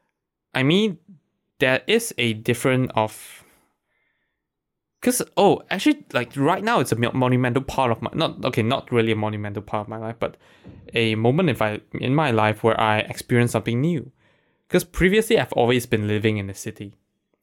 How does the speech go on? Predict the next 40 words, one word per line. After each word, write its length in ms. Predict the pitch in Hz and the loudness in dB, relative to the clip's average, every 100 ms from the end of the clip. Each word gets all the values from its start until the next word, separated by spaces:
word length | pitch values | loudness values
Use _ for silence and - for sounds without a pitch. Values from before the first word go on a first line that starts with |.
| - | -8
I've 160 | 117 131 | -2 2
always 260 | 151 170 | 4 2
been 240 | - 104 104 | 0 -2 -2
living 320 | 101 107 113 | -2 -2 -4
in 120 | 98 | -12
K 260 | - 104 101 | -8 -8 -6
L, 200 | 95 - | -8 -8
Kuala 260 | - 104 104 | -4 -2 -2
Lumpur. 320 | 98 104 107 _ _ _ _ _ - | -6 -12 -16 _ _ _ _ _ -6
And 200 | 113 107 | -2 0
then 240 | 110 113 113 | 2 2 -2
in 100 | 107 | -4
K 200 | - 110 | 0 2
L, 100 | 107 | 2
Kuala 340 | - 107 104 | 2 0 0
Lumpur, 240 | 101 107 104 | 0 0 0
you 760 | 104 101 98 98 98 98 110 - _ _ - | -4 -8 -10 -14 -16 -20 -20 -20 _ _ -2
pretty 160 | 139 | 0
much 180 | 135 120 | 0 0
have 140 | 110 | -2
everything 400 | 104 98 98 98 | -2 -2 -6 -10
there. 140 | 98 98 _ _ _ _ _ _ _ _ - | -12 -18 _ _ _ _ _ _ _ _ -10
Yeah. 180 | 117 - _ _ - | -10 -10 _ _ -4
Ev-, 320 | 120 113 110 - - | 0 0 -2 -6 0
all 180 | 135 | 0
kinds 280 | 135 143 127 | 0 -2 -2
of 120 | 110 | -2
jobs, 400 | - 117 117 - | 0 2 2 0
anything, 600 | 113 113 110 113 107 110 - - | 0 0 0 0 -2 -8 -10 -2
you 140 | 160 | 0
can 160 | 190 123 | 2 2
get 140 | 107 | 2
it 100 | 107 | 2
there. 200 | - - _ _ _ _ _ _ 135 | -4 -12 _ _ _ _ _ _ -2
But 280 | 131 - | -2 -2
now 520 | 131 135 180 170 110 - | -6 -2 0 2 2 2
I 240 | 110 107 | 2 0
am 400 | - 131 127 120 | 0 0 -2 -2
going 380 | 120 123 139 - | 2 4 4 2
into, 400 | 113 - 117 | -4 -4 -6